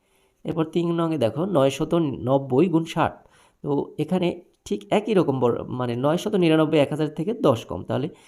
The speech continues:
লিখবে এক হাজার বিয়োগ দশ গুণ ষাট। তো এখানে দেখো, এক হাজার গুণ ষাট, এরপর মাঝখানে বিয়োগ, আহ, দশ গুণ ষাট। তো এখানে বন্ধনী ব্যবহার করে লিখবে, যাতে করে গুণ করতে সুবিধা হয়। দেখো, এরপর, আহ, ষাট আর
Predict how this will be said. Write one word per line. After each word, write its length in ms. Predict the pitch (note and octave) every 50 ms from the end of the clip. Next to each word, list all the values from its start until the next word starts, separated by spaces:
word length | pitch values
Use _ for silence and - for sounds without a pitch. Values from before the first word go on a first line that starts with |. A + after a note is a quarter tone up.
| _ _ -
লিখবে 280 | - B2 B2+ A#2+ A2+ C3
এক 240 | - - B2+ B2 -
হাজার 260 | D#3 D3 F#3 F#3+ F3
বিয়োগ 220 | C#3 A#2+ A2+ G#2+
দশ 280 | - - B2+ D3 G3 G3 - - - - -
গুণ 180 | G2 G#2 A2 A2+
ষাট। 400 | - - D#3+ A2+ - - _ _ _ _ _ _ _ _ _ _ _ -
তো 240 | - A2+ G#2 E2 - - -
এখানে 220 | - D3 D#3 D#3
দেখো, 380 | D3 C#3+ C#3 - C3 F#3 - - _ _ _ _ _ _ _ - _ _ _ _ -
এক 180 | - A#2+ A#2
হাজার 220 | C#3 C3+ D3+ D3 C3+
গুণ 240 | G2+ G#2 G#2 G#2
ষাট, 520 | G2 - - - A2 G#2 A#2 D3+ D#3 - - - _ _ _ _ _ _ _ -
এরপর 220 | - G#2+ A2+ A2
মাঝখানে 400 | D#2+ F#2+ A2+ A#2 A#2 - C3 A#2+
বিয়োগ, 380 | A2 A#2 A#2+ D3+ G3 - - - _ _ _ _ _ _ _ _ -
আহ, 240 | - - F2+ F#2 F#2
দশ 460 | - B2+ C3 C3+ C#3+ D#3+ D#3+ D#3+ E3
গুণ 160 | - A2 G2
ষাট। 360 | F2+ - C3 G2 - - - - _ _ _ _ _
তো 80 | - -
এখানে 300 | A#2 C#3+ D3 C3 D3 -
বন্ধনী 440 | - A2+ A#2+ A#2+ B2 B2 C3 C3+ C3
ব্যবহার 260 | B2 A2+ A2 A2+ A#2
করে 160 | A#2 B2 A#2+
লিখবে, 400 | B2 A#2 A2+ - C#3 E3+ G3 - - - _ _ _ -
যাতে 260 | - A#2+ B2 A2+ - A#2
করে 340 | A#2+ A2 A2+ D3+ A#3 - - _ -
গুণ 160 | A2+ A2+ A#2
করতে 220 | A#2 A#2 A#2 - A2+
সুবিধা 400 | - - B2+ A#2 B2 A#2 A#2 B2
হয়। 260 | B2+ D3+ F#3 B3 E4+
দেখো, 260 | B3 B2 A2+ - -
এরপর, 340 | - - A#2 A#2 A#2 A2+ D3
আহ, 1080 | F#3+ - - _ _ _ _ _ _ _ _ - G2+ G2+ G#2 G#2 G#2 G2+ F#2 - - -
ষাট 480 | - - - D3+ C3+ C#3 C3+ C3+ - -
আর 160 | F#2+ A2